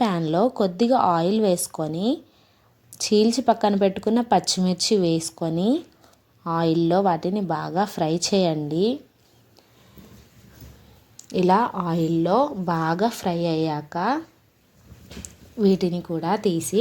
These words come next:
పక్కన పెట్టుకోండి. ఇప్పుడు ఇదే ప్యాన్లో కడిగిన పుదీనా వేసి బాగా మగ్గనివ్వండి. ఈ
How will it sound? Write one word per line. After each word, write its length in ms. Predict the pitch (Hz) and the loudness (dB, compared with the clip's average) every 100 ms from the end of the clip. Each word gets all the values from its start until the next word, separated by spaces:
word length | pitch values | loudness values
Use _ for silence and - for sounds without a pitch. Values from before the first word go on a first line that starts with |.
| 254 | 0
పక్కన 320 | 214 - 180 196 | -2 -2 -2 0
పెట్టుకోండి. 680 | 175 - - 151 147 151 208 320 330 - _ _ _ _ _ - - - _ _ _ _ _ - - | 0 -2 -8 -6 -4 -2 0 -2 -6 -20 _ _ _ _ _ -20 -20 -20 _ _ _ _ _ -6 0
ఇప్పుడు 260 | 233 311 330 - 202 | 2 4 2 0 0
ఇదే 220 | 185 202 254 254 | 2 2 2 0
ప్యాన్లో 500 | 196 175 160 165 196 277 311 _ _ _ _ - | -2 -2 -2 0 0 -2 -4 _ _ _ _ -4
కడిగిన 440 | 202 185 190 233 285 240 | 0 2 2 2 2 2
పుదీనా 420 | 196 180 180 196 233 | 0 2 0 0 2
వేసి 420 | 175 156 156 190 214 233 165 | 2 0 -2 -2 -2 -2 -4
బాగా 360 | 151 156 156 214 240 | -4 -4 0 2 2
మగ్గనివ్వండి. 880 | 165 151 180 190 185 170 156 156 175 254 311 _ _ _ _ _ _ _ - - _ _ _ _ _ _ _ _ | 0 0 2 2 2 -2 -4 -2 0 0 -2 _ _ _ _ _ _ _ -20 -20 _ _ _ _ _ _ _ _
ఈ 40 | 240 | 2